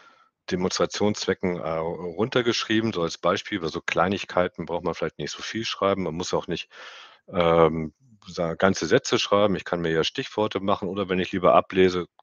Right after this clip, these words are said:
dann schreibe ich da auch einen ganzen Text hin. Äh,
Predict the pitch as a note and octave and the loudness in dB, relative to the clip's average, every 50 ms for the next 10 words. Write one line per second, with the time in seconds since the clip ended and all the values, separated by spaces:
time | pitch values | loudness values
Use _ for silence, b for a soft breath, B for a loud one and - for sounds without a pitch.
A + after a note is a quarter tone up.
0 | _ - - C#2+ D#2 E2 D#2+ E2 D#2+ - - - D2 D#2 F2 - - E2+ E2 G2+ | _ -8 -8 -8 -8 -10 -12 -12 -10 -10 -6 -4 -4 -4 -4 -4 -4 -4 -4 -4
1 | G2 G2 G#2+ A2 A2 A2 - - D#2+ - - - - B1+ - _ B B B B | -2 -2 -2 0 0 -2 0 0 -2 -2 -2 -8 -10 -10 -12 _ B B B B
2 | B B B B B B B B B B B B B B B B _ _ - F2 | B B B B B B B B B B B B B B B B _ _ -12 -8
3 | F2 F2 F2 E2+ F2 F2 | -6 -4 -2 -2 -2 -2